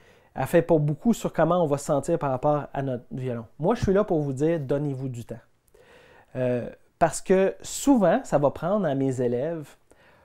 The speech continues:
un bon deux semaines, si vous voulez, avant d'être complètement à l'aise avec, avec leur position. Faites des tests pendant ces semaines-là.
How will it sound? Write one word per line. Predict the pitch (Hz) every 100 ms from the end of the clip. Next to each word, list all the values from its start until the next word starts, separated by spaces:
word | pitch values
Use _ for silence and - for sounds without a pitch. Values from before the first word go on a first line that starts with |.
| _
un | 135 139
bon | 139 170 185
deux | 160 160 151
semaines, | - 147 156 151
si | 127
vous | 123
voulez, | 113 120 131 160 - _
avant | 139 139 165
d'être | 165 135 -
complètement | - 226 214 160 - 151
à | 139 117
l'aise | 127 135 139 - - - - _ _ -
avec, | 147 143 165 - - - - - - - - _
avec | 147 147 165 160
leur | 139 135
position. | - 135 117 - 120 - _ _
Faites | - - 185
des | 180
tests | 170 208 -
pendant | - 123 123
ces | 123
semaines-là. | 117 131 120 117